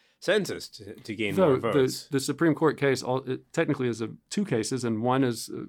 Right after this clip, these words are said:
Speaker 2: br-, brought by Democrats in, in North Carolina, the other is brought by Republicans in Maryland.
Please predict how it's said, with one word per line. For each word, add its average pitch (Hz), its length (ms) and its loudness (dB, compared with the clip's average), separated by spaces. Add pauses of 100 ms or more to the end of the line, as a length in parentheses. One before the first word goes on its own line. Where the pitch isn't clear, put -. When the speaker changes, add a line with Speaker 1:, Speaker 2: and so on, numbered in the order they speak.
(120)
Speaker 2:
br-, - 300 -16 (100)
brought 123 260 0
by 117 100 0
Democrats 120 540 -2
in, 113 460 -6
in 113 140 -4
North 110 180 -6
Carolina, 117 380 -2
the 113 100 -2
other 113 180 -2
is 104 80 -8
brought 107 240 -4
by 110 140 -4
Republicans 107 720 -8
in 104 240 -6
Maryland. 117 500 -2